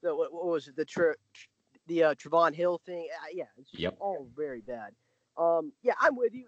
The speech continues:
Speaker 1: It'll be better. I, I mean, I'm, I'm pretty high on some of those guys. I was really high on them last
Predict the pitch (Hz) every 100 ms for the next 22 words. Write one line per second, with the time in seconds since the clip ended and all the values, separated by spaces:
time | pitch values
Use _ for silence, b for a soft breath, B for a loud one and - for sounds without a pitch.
0 | 202 226 226 226 165 175 202 170 196 -
1 | 175 175 170 160 175 175 _ 196 220 262
2 | 208 147 160 190 185 170 - 160 185 180
3 | 185 175 180 175 147 185 180 180 185 175
4 | 143 160 170